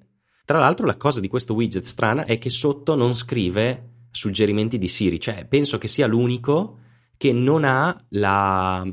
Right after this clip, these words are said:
la, la sua scrittina sotto come tutti gli altri.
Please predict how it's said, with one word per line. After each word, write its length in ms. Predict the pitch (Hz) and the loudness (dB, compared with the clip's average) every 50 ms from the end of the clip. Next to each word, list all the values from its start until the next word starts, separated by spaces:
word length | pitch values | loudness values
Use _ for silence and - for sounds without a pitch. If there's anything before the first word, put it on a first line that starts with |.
| - - 98 92 - 82 - - - - | -10 -10 -12 -12 -12 -12 -14 -14 -16 -12
la, 300 | - 90 104 107 107 104 107 | -6 -2 0 0 0 0 -2
la 140 | 104 107 110 | -2 -2 -4
sua 260 | - - 127 127 127 | -4 -4 -2 -2 -2
scrittina 560 | 123 - - 120 117 117 117 120 117 110 113 | -4 -4 -4 -4 -4 -4 -4 -4 -2 -2 -2
sotto 320 | 117 - - 98 95 - 95 | -2 -2 -4 -4 -4 -6 -6
come 180 | - 104 95 | -6 -4 -6
tutti 300 | 92 - 95 - - 95 | -6 -8 -8 -6 -4 -2
gli 140 | 90 95 98 | 0 0 2
altri. 640 | 82 76 76 78 - - - 139 185 - - - _ | 2 0 0 -2 -6 -8 -8 -6 -8 -8 -12 -18 _